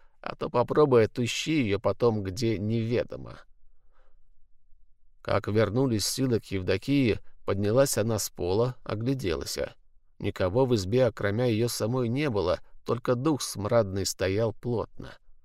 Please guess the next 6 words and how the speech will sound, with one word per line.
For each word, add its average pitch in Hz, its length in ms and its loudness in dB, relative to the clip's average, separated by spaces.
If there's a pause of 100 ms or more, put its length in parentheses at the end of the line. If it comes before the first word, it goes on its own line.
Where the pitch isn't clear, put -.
(180)
На 101 120 -4
столе 113 360 0
две 127 240 0
миски 117 340 -2
стоят 117 460 -2
надтреснутые, 113 1040 -2